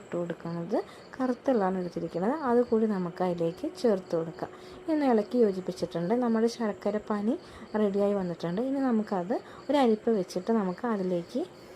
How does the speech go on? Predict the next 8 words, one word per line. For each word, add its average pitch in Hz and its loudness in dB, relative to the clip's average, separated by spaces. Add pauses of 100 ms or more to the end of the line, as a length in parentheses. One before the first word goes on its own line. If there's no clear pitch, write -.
(600)
അരിച്ചൊഴിക്കാം. 190 -4 (300)
അതിന് 277 2
ശേഷം 208 0
നമ്മൾ 190 2 (160)
നല്ല 190 -4 (120)
രീതിയിൽ 180 -2 (480)
ഇളക്കി 208 0
യോജിപ്പിച്ച് - -2